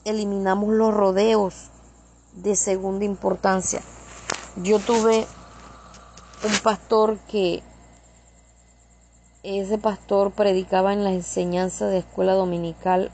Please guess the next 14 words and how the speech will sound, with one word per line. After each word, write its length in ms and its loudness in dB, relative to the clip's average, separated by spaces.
hora 380 2
y 120 -6
media 440 -4
y 80 -8
no 160 -4
terminaba 560 0
el 140 -2
tema. 420 -6
Daba 320 0
rodeos, 920 0
rodeos 640 0
y 120 -10
más 200 -6
rodeos. 520 0